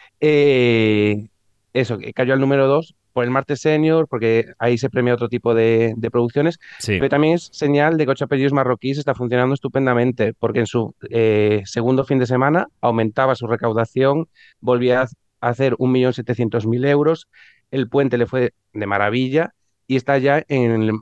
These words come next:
Speaker 1: más de cinco millones. Va a ser una de las comedias del año, claramente.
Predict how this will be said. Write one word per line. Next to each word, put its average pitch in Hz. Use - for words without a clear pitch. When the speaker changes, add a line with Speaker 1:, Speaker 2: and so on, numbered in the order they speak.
Speaker 1:
más 123
de 135
cinco 135
millones. 110
Va 117
a -
ser 123
una 120
de 117
las 117
comedias 117
del 110
año, 131
claramente. 123